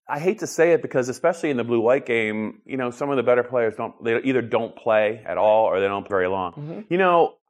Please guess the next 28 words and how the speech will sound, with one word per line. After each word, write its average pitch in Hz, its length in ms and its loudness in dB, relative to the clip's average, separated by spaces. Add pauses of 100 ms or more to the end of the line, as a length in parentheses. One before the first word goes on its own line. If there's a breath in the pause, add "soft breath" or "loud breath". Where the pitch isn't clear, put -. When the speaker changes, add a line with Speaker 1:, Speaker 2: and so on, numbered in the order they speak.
(100)
Speaker 1:
I 151 120 4
will 220 200 4
say 160 240 0
that 131 240 0
since, 131 260 -8
this 151 200 -8
is 151 80 -8
James 127 280 -2
Franklin's 113 480 -6
seventh 98 460 -2
year, 82 440 -8 (140)
and 120 300 0 (100)
I 120 140 2
would 175 160 0
say 123 640 0 (400)
he's 135 300 -2
been 104 400 -6 (340)
fairly 131 320 2
candid 123 520 -6
and 90 200 -10
honest 101 560 -6
about 87 440 -4
players 98 520 0
who 107 80 -6
have 87 120 -6
made 92 260 -10
strong 90 440 -12
moves 82 480 -14